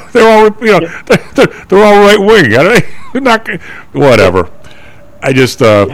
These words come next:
you know, it, it, it is so bizarre to me that everybody has. I would think, Kenny, that if you and I were in the, the, the dual heads in the Oval Office, we would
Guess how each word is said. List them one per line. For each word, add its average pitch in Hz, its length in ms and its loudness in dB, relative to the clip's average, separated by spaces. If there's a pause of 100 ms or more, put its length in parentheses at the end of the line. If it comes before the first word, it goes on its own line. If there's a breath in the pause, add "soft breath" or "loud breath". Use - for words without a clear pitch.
(840)
you 135 80 -4
know, 117 120 0
it, 123 100 -2
it, 139 460 -4
it 147 120 -2
is 127 100 -4
so 170 140 0
bizarre 135 400 0
to 117 60 -2
me 110 160 0
that 101 220 -4 (560 loud breath)
everybody 135 460 0
has. 117 320 -2 (640 soft breath)
I 143 360 -6
would 135 160 -2
think, 190 240 -4
Kenny, 139 240 0
that 127 80 0
if 117 80 -4
you 139 160 0
and 139 80 -2
I 139 100 0
were 123 160 2
in 113 80 -2
the, 107 200 -2
the, 107 120 -4
the 120 220 -8
dual 127 300 0
heads 117 260 0
in 107 60 -4
the 107 80 -2
Oval 113 280 -2
Office, 110 420 -4
we 107 80 -4
would 101 220 -2